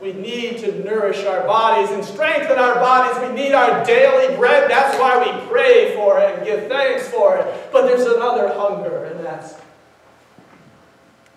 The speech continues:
that's the soil that the seeds of doubt and the seeds of faith get planted.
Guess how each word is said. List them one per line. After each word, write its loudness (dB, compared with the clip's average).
that's -20
the -20
soil -6
that -20
the -20
seeds -14
of -10
doubt -8
and -12
the -14
seeds -16
of -18
faith -8
get -16
planted. -16